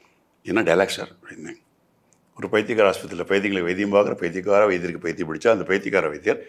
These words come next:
எந்த பைத்தியக்கார ஆஸ்பத்திரியில பைத்தியங்களை வைத்தியம் பார்க்குற பைத்தியக்கார வைத்தியர்கிட்ட போய் தன் பைத்தியத்துக்கு வைத்தியம் பார்த்துப்பார்." இந்த டிரா-, டிராமா படி-, "சார் பிடிச்சிருந்தா சார்? அதை யூஸ் பண்ணுவீங்க எங்கேயாவது?" அப்படின்னு. "ஓகே சார்." "அடுத்தது சார்ன்னு." "நான் சிங்கம், அதுக்கு முன்னாடி அவன் கொசு."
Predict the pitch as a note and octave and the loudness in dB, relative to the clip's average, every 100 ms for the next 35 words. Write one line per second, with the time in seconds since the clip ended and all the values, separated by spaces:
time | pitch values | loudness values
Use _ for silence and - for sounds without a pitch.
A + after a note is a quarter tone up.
0 | - G#2+ A#2+ A#2+ A2 G2+ F#2 E2 - - | -10 0 2 2 0 0 -4 -6 -10 -6
1 | A#2 A2+ A2+ G#2 F#2 G2 G#2 G2+ A2+ - | -4 -2 -2 -2 -2 -2 2 4 4 0
2 | G2 F#2+ G2 G#2+ F#2+ G2 - B2 - - | -2 0 2 2 0 -4 -4 -4 -4 2
3 | C3+ A2+ A#2 G2+ A2+ F#2 F2+ D2 - - | 2 4 2 0 0 0 -2 -8 -10 -6
4 | E2+ - _ _ - _ _ _ _ _ | -6 -8 _ _ -20 _ _ _ _ _
5 | _ _ _ _ _ _ _ - - - | _ _ _ _ _ _ _ -20 -18 -6
6 | A2+ - - - - - - - _ - | -4 -2 -2 -2 -6 -12 -14 -18 _ 8
7 | A#2 A#2 G2+ G2 - D3 - C3 D3+ A#2 | 10 8 6 -4 -2 -2 -2 -6 -2 2
8 | G#2 F#2+ E2+ - _ - - _ - F#2 | 2 2 -2 -6 _ -20 -20 _ -2 4
9 | C#3+ D3 A2 F#2 F#2 F2 F2+ E2+ D2 - | 4 6 4 2 0 2 2 0 -6 -12
10 | D#2 - _ _ - A2+ G#2 E2+ D#2 - | -16 -18 _ _ 0 2 2 -2 -8 -12
11 | _ - G2+ A2 B2 A2+ G2+ E2+ D#2 - | _ -2 -2 2 0 2 2 2 -6 -12
12 | - _ _ _ _ _ _ _ _ _ | -18 _ _ _ _ _ _ _ _ _
13 | _ - - - - G2 F#2+ - A2+ B2 | _ -6 -6 -8 0 2 2 2 4 6
14 | G2+ F2 F2+ F#2 G2+ A2+ A2 F#2+ E2 - | 6 6 2 0 2 4 4 4 4 4
15 | A#2 B2+ F2 D2+ | 6 6 4 2